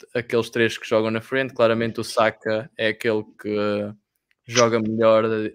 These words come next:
da direita para, para o meio, mas acho que em termos dos outros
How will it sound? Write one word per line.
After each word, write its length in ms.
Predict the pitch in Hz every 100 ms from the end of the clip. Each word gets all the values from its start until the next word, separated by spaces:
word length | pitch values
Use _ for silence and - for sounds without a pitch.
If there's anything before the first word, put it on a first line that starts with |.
| -
da 160 | 117 110
direita 680 | 110 104 104 113 110 104 -
para, 500 | - 110 107 107 107 104
para 140 | 120 110
o 40 |
meio, 280 | 110 104 110
mas 160 | 110
acho 200 | 107 110
que 120 | - 110
em 60 |
termos 280 | 104 110 104
dos 220 | 110 101
outros 400 | 107 101 - -